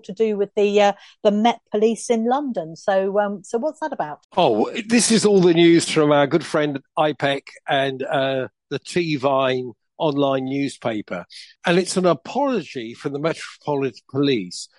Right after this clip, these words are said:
Speaker 2: about their training manual, which contained unbelievable racial stereotype stuff. So basically, what happened was the Met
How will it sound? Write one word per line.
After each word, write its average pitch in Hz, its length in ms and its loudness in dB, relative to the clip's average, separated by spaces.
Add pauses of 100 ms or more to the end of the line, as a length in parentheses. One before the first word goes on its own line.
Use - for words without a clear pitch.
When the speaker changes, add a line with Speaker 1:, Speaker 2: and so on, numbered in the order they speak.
(200)
Speaker 2:
about 175 320 2
their 185 120 4
training 202 1080 0
manual, 123 800 -4 (360)
which 170 320 0
contained 185 800 -2 (220)
unbelievable 226 1500 2
racial 185 500 -4
stereotype 131 1160 -6
stuff. - 560 -4 (580)
So 208 240 4
basically, 202 840 -4 (160)
what 185 360 0
happened 139 500 0
was 107 640 -4 (760)
the 160 100 2
Met 220 340 4